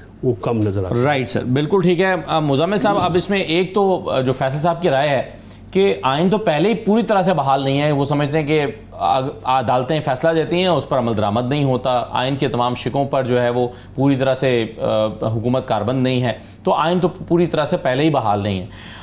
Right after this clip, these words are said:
Speaker 2: दूसरा मुझे एक, एक तो इसका जवाब दीजिएगा, दूसरा सवाल यह है कि आपके ख्याल में तहरीक इंसाफ को क्या सूट करता है? बा-, क्या एक ऐसी उबूरी हुकूमत जिसके बाद फ्रेश इलेक्शंस हों,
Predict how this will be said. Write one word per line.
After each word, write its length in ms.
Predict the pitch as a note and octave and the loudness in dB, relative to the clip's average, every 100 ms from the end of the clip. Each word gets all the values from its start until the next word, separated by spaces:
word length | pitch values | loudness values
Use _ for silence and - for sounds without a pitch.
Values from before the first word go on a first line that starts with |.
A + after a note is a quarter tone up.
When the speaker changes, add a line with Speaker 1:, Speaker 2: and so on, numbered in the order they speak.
| - C3+ | -8 0
Speaker 2:
दूसरा 400 | G3 A3 D4 C#4 | 2 4 2 2
मुझे 520 | A#3+ B3 B3 - - D#3+ | 2 2 2 -2 -2 0
एक, 280 | F3+ F3+ E3+ | 2 0 -2
एक 160 | F#3 | 0
तो 80 | G#3+ | 0
इसका 180 | A3+ A3+ | 0 0
जवाब 260 | F3 D#3 D3 | 2 2 0
दीजिएगा, 280 | C3 F3+ | 0 2
दूसरा 300 | G3+ F3 A#3 | 2 2 2
सवाल 300 | F#3 D3 E3 | 0 2 0
यह 140 | C#3 B2+ | 0 0
है 220 | A#2 D#3 | 0 -2
कि 400 | D#3 F#3+ G3 F#3+ - - - | 0 2 2 -2 -12 -12 -2
आपके 320 | C3+ D#3+ A3 | 0 0 0
ख्याल 220 | F#3+ G3 G3+ | 0 2 0
में 120 | A3 | 0
तहरीक 300 | F#3 D#3+ G#3 | 0 0 0
इंसाफ 340 | G3 G3+ F#3+ | 0 2 0
को 80 | G3 | 0
क्या 160 | G#3+ F#3+ | 2 2
सूट 240 | F#3 D3 | 2 0
करता 280 | A2 G#2+ A2+ | 0 0 0
है? 340 | G2+ F#2 A2 | 0 -2 -2
बा-, 280 | A#2+ - - | 0 -2 -2
क्या 100 | D#3+ | -4
एक 240 | C#3+ C#3+ | -2 -2
ऐसी 220 | C#3 C3+ G3 | 0 2 4
उबूरी 260 | F3 G#3+ | 4 4
हुकूमत 340 | G#3+ A3 A3 D#3+ | 2 2 2 2
जिसके 240 | D#3 G3 | 0 2
बाद 140 | F#3 | 2
फ्रेश 340 | - C3 C3 F#3 | 2 0 0 2
इलेक्शंस 360 | G3 A3 A3+ | 0 2 2
हों, 180 | G3+ B3 | 2 2